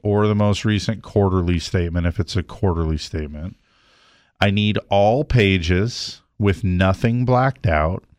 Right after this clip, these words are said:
even the pages that say intentionally left blank."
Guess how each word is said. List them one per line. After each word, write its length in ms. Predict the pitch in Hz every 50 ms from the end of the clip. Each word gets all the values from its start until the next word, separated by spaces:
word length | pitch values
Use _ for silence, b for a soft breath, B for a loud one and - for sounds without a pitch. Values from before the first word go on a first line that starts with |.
| _ _ _ _ _ _ _ _ _ _ _
even 420 | 131 127 127 135 135 127 147 151
the 80 | 151 147
pages 460 | - 123 127 120 117 110 104 110 98
that 200 | 101 104 101 101
say 200 | - - 104 101
intentionally 680 | 98 95 92 90 - 101 92 85 - - 98 90 90 90
left 300 | 85 87 85 80 - _ -
blank." 500 | 90 87 78 76 78 - - _ _